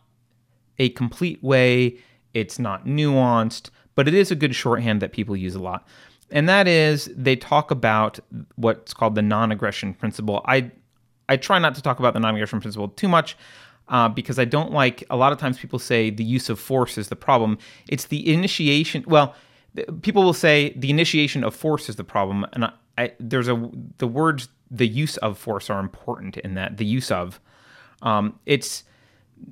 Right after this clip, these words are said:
this, the idea is you, you, uh,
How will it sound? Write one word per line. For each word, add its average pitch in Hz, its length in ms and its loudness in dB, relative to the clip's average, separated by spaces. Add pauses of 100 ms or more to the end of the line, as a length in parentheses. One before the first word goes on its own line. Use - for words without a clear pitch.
(120)
this, 160 340 2
the 147 240 -2
idea 156 480 4
is 123 440 4 (100)
you, 139 180 -4
you, 139 520 -2 (380)
uh, 117 260 2